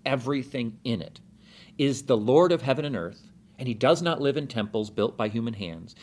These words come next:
and he is not served by human hands, as he needed, as if he needed anything. Rather, he himself gives everyone life and breath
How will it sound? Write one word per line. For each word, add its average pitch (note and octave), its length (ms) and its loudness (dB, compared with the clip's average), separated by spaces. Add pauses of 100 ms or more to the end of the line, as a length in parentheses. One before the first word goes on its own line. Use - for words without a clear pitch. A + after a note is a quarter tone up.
(140)
and A2+ 100 -4
he D3 100 0
is C#3 140 0
not C3+ 240 -2
served G#3+ 400 4
by F#2 100 2
human E2+ 300 -8
hands, - 420 -16 (340)
as C3 140 0
he D#3 140 -2
needed, C3+ 580 0 (320)
as C3+ 220 0
if C4 220 4
he D#3+ 120 -4
needed D#3 340 2
anything. F3+ 420 -2 (720)
Rather, A#2+ 460 0
he F#3+ 220 -6
himself D#3 560 0
gives D3 280 2
everyone D3+ 380 2
life A2+ 380 2
and D#3+ 160 -4
breath F#2+ 340 -4